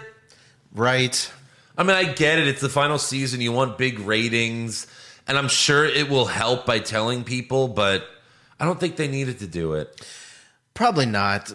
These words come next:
Speaker 1: but
Speaker 2: It
Speaker 1: you're
Speaker 2: would have been
Speaker 1: right.
Speaker 2: better as a surprise.
Speaker 1: Uh, surprises are always better, but, you know, they want the ratings and they want people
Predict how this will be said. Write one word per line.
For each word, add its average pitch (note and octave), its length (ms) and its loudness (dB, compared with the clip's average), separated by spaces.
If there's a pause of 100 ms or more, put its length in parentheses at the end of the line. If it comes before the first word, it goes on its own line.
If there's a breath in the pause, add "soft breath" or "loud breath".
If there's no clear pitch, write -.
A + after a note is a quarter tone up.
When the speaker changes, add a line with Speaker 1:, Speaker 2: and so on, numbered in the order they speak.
Speaker 1:
but D3 220 4
Speaker 2:
It D#3+ 40 4
Speaker 1:
you're E3+ 80 4
Speaker 2:
would G3+ 100 6
have F#3+ 100 4
been F#3+ 100 4
Speaker 1:
right. A#2+ 80 2
Speaker 2:
better D3 220 4
as C3 300 2
a G#2+ 60 -4
surprise. F#2 840 -2
Speaker 1:
Uh, C#3 60 -6 (500)
surprises C3 720 2
are B2 100 2
always C#3 540 4
better, G2 400 0
but, G#2+ 360 -2
you G#2+ 120 -4
know, G#2 120 2
they A2 140 0
want A2 240 -4
the B2 80 -2
ratings G2+ 540 -2
and G2 100 -6
they G#2 80 -2
want G#2 240 -6
people G#2 400 -6